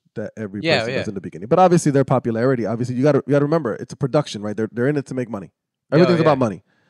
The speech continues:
Speaker 1: You know, so, like, same thing with the W W E, where they bring, they bring Bad Bunny in all the time. Yeah, Bad Bunny's not a wrestler, but guess what he does bring?
Speaker 2: Mm.
Speaker 1: He brings in dollars.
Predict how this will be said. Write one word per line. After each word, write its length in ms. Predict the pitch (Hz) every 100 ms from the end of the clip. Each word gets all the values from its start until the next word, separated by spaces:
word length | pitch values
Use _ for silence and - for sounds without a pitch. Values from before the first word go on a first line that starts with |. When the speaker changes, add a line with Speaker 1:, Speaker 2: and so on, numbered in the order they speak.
| _ -
Speaker 1:
You 100 | 127
know, 100 | 120
so, 180 | 127 113
like, 320 | 113 107 - _ _ _ _
same 200 | - 156
thing 80 | 160
with 80 | 160
the 60 | 139
W 180 | 139
W 200 | 135 127
E, 40 | 135
where 120 | 117 -
they 140 | 110
bring, 320 | 110 123 110 87
they 100 | 82 107
bring 440 | 117 113 107 98 -
Bad 180 | 107
Bunny 240 | 98 107 101
in 100 | 101
all 140 | 98
the 80 | 95
time. 160 | 120 101 _ _ _ _ _ _ _ _ _
Yeah, 160 | 131
Bad 180 | 151 165
Bunny's 180 | 196 185
not 120 | 151
a 20 |
wrestler, 460 | 123 202 190 143 131
but 120 | - 131
guess 140 | 147
what 100 | 160
he 40 | 139
does 160 | 175
bring? 200 | 113 101
Speaker 2:
Mm. 180 | 95 87 _ _
Speaker 1:
He 100 | 104
brings 200 | 117 120
in 80 |
dollars. 420 | 120 160 110 110